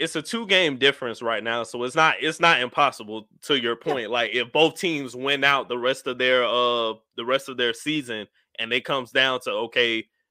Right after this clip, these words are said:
Speaker 1: they're, they're playing each other last game of the season, who's gonna win the division, it'll be a good game. I just trust Dallas's offense more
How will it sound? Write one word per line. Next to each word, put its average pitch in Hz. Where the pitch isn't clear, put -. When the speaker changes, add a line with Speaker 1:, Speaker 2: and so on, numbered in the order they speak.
Speaker 1:
they're, 123
they're 117
playing 156
each 135
other 139
last 131
game 135
of 131
the 123
season, 123
who's 131
gonna 127
win 123
the 117
division, 113
it'll 170
be 151
a 123
good 120
game. 135
I 139
just 127
trust 127
Dallas's 117
offense 117
more 120